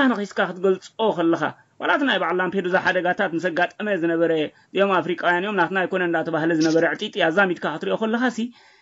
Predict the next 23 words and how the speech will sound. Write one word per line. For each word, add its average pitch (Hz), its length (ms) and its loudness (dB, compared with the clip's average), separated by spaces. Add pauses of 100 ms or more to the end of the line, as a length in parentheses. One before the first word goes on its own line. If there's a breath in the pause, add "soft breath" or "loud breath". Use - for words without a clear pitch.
(220 soft breath)
ነዚ 214 280 8
ዘንፀባርቕ 208 640 2
እሞ 214 180 -2 (1080)
እዚ 226 180 6
ሲ 302 220 -6
ካብ 202 240 -4 (200)
ሓደ 202 260 -2 (100)
መንግስቲ 170 520 0
ክ-፣ 135 120 -2 (240)
ዝብል፣ 151 320 6 (200)
እ፣ - 120 -12 (600)
ኣካል 160 380 0 (640)
ክ-፣ 147 200 -8
ት-፣ - 380 -4
ት-፣ 156 240 -4
ትፅበዮ 185 480 2 (100)
ድዩ? 135 160 -2 (440)
ከም 160 200 -2 (100)
ተኣሽሙ 175 400 0
የጨነቐካ 190 580 2
ሓደ 131 220 -4
ሓደ 131 160 -6
ግዜ 135 160 -4